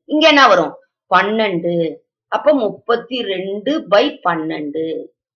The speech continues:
அடுத்து என்னது? ஒன்பது by நாலு. நாலை எதால பெருக்கணும்? மூணால பெருக்கணும். அப்ப இதையும் எதால பெருக்கணும்?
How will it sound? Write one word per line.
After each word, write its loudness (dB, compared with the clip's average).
அடுத்து 4
என்னது? 2
ஒன்பது 4
by 4
நாலு. -2
நாலை 6
எதால 8
பெருக்கணும்? 0
மூணால 6
பெருக்கணும். -2
அப்ப 0
இதையும் 6
எதால 8
பெருக்கணும்? 0